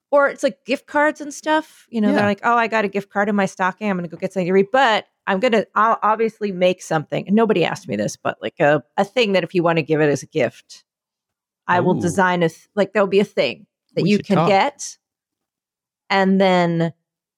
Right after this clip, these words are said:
Speaker 1: you'll be able to give that as the gift.
Speaker 2: Oh, I
Speaker 1: Like,
Speaker 2: like that.
Speaker 1: put that in the stocking or in a box and say, like, "Guess what? Magically in two days, you're gonna
Speaker 2: Guess
Speaker 1: get
Speaker 2: what,
Speaker 1: this."
Speaker 2: motherfucker? You're getting a book.
Speaker 1: Yeah. Hell yeah. Anyway,
Speaker 2: I like it.
Speaker 1: uh,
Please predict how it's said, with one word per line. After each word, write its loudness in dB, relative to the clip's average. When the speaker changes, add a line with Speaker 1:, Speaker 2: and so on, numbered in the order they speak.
Speaker 1:
you'll 2
be 2
able 2
to -2
give -4
that 2
as -12
the -20
gift. -16
Speaker 2:
Oh, -2
I 0
Speaker 1:
Like, -4
Speaker 2:
like -4
that. -6
Speaker 1:
put -2
that 0
in -10
the -2
stocking -4
or 0
in 0
a 2
box -2
and -10
say, -4
like, -4
"Guess -4
what? 0
Magically -4
in -8
two -10
days, -4
you're -18
gonna -20
Speaker 2:
Guess -2
Speaker 1:
get -4
Speaker 2:
what, -2
Speaker 1:
this." -4
Speaker 2:
motherfucker? -2
You're -2
getting 0
a 0
book. -2
Speaker 1:
Yeah. -2
Hell -2
yeah. -4
Anyway, 2
Speaker 2:
I 0
like 2
it. -12
Speaker 1:
uh, 2